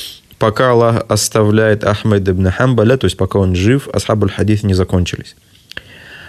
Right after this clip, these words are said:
وعن ابن المديني قال: "أمرني سيدي أحمد بن حنبل أن لا أحدث إلا من كتاب".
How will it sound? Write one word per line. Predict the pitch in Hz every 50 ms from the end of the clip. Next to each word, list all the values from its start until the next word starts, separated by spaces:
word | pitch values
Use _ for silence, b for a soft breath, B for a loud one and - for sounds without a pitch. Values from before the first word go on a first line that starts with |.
| B B B B B B B B B B _ -
وعن | 110 123 135 147
ابن | 151 143 131 135
المديني | 127 123 120 120 113 113 135 147 147 139
قال: | 131 - - 131 135 135 135
"أمرني | 123 120 131 135 131 127 120 117 113 110 107
سيدي | 104 - 123 123 120 113 117 120 123 131 131 - 117 120
أحمد | 113 117 117 113 107 104
بن | 104 101 104 104 104
حنبل | 113 123 127 127 123 127 120 -
أن | 110 104 104 107
لا | 113 120 113 - 104
أحدث | 101 - 117 123 120 120 117 117 120
إلا | 117 107 110 113 117 117 117
من | 107 107 107 101
كتاب". | 95 - 101 95 - 101 98 98 90